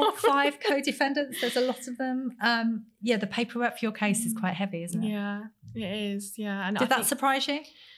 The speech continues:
Speaker 1: Yes and no. I think I knew that there was a chance that I would get a lot of paperwork, but, um, yeah, I think it's just been the lo-, the lots of the different variations of paperwork and how that looks like. Um, I think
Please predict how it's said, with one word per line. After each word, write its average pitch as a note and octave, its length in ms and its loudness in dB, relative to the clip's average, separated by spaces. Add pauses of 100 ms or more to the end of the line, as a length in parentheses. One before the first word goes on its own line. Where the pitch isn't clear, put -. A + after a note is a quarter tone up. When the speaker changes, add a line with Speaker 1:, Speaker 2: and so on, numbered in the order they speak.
(420)
Speaker 1:
Yes E4 360 2
and D4+ 220 2
no. C4+ 140 0
I F3+ 380 2
think A#3+ 320 -2 (100)
I A3+ 120 2
knew A3+ 260 4
that G3+ 360 -2 (340)
there G#3 200 0
was G3+ 140 2
a F#3+ 60 0
chance G3 320 -2
that - 80 -4
I D#3 100 0
would F3+ 180 -2
get A#2 140 -4
a E3 40 -6
lot C#3+ 120 -6
of - 80 -12
paperwork, - 480 -12 (160)
but, E3 240 -6
um, - 440 -6 (960)
yeah, G#3 300 2
I G#3+ 80 0
think A#3 160 -2
it's A3 100 -2
just A3+ 180 -4
been G3 360 0 (280)
the G#3 100 4
lo-, G3+ 200 2
the G#3 120 0
lots G3+ 280 2
of G3 140 -8
the G#3 60 -2
different G3 280 -2
variations F#3+ 640 4
of F#3 80 -6
paperwork F3+ 640 -2
and E3+ 420 -6
how F3 240 -4
that C#3+ 140 -2
looks E3 280 -6
like. D#3+ 400 -4 (500)
Um, F3 540 -4 (100)
I F#3 80 0
think F3+ 360 -4